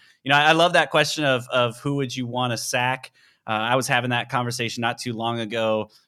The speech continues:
uh, just as, you know, I'm, I don't play in the N F L, but, you know, just as far as who was I'd wanna sack, and I went old school, and you mentioned his name, which it was, was surprising when I heard it, but,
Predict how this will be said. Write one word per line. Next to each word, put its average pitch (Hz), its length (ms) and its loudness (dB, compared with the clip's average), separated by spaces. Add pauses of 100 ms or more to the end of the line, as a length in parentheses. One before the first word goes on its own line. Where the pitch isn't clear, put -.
uh, 101 180 -6
just 123 380 -6
as, 110 640 0
you 113 120 -6
know, 98 200 -6
I'm, 120 120 -6
I 104 160 -2
don't 127 140 -2
play 101 160 -4
in 98 60 -2
the 101 80 -2
N 101 80 -2
F 101 120 -8
L, 113 160 0
but, 107 280 -4
you 113 100 -4
know, 104 140 -2
just 107 240 -8
as 120 180 -2
far 123 220 0
as 117 120 -4
who 143 80 -2
was 135 120 0
I'd 135 160 2
wanna 127 240 0
sack, 127 340 -2
and 120 80 -4
I 123 80 0
went 143 220 0
old 135 200 0
school, 143 300 0
and 123 100 0
you 120 60 0
mentioned 175 320 0
his 143 140 -2
name, 151 260 2
which 135 240 -6
it 135 80 -6
was, 127 300 -4
was 131 180 -8
surprising 147 460 -2
when 127 80 0
I 127 40 -2
heard 151 180 2
it, 143 120 -4
but, 123 200 0